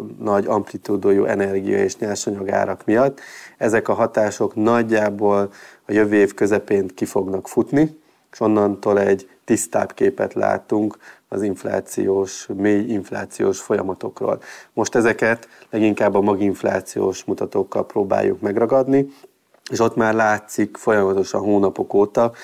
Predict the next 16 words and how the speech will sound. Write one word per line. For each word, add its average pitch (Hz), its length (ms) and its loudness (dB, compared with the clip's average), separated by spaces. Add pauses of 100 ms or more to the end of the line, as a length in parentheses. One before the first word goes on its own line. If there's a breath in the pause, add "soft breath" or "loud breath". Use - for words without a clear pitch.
(220 loud breath)
hogy 101 160 -2
magasabban 98 720 0
van 98 160 -4
a 98 60 -10
maginfláció, 123 1000 0 (300 loud breath)
ugye, 104 120 0
ami 101 120 2
kiszűri 98 440 -2
például 95 500 0
a 95 180 -2 (300 loud breath)
idényáras 104 720 2
élelmiszereket, 98 1120 -2
meg - 180 -10
az 101 120 -6
energiaárak 101 800 -2
változását, 110 800 0